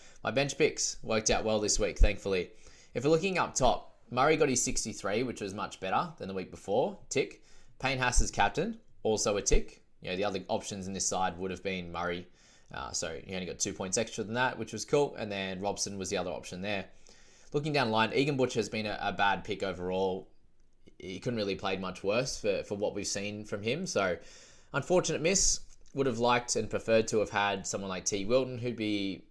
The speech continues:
have about a sixty K, seventy K swing on him and sort of ten points average better each and every week. But that is that. He had a really tough round one, and, and so we'll be moving on from him this week. I do have the hundred twelve K, as I said, in the bank, guys. So that's going to be used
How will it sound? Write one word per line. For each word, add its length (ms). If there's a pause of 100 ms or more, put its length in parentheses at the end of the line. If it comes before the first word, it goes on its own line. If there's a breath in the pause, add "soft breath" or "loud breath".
(320)
have 160
about 220
a 20
sixty 460
K, 240
seventy 340
K 160
swing 320
on 100
him 240 (380 loud breath)
and 340
sort 160
of 120
ten 240
points 240
average 360
better 280 (420 loud breath)
each 220
and 60
every 160
week. 260
But 160
that 320 (100)
is 400
that. 300
He 100
had 80
a 80
really 280
tough 260
round 180
one, 220
and, 240
and 160 (100)
so 320
we'll 140
be 100
moving 320
on 160
from 160
him 200
this 200
week. 300 (280 loud breath)
I 80
do 100
have 120
the 60
hundred 320
twelve 260
K, 320
as 160
I 40
said, 260
in 160
the 80
bank, 260
guys. 320
So 180
that's 220
going 220
to 120
be 100
used 500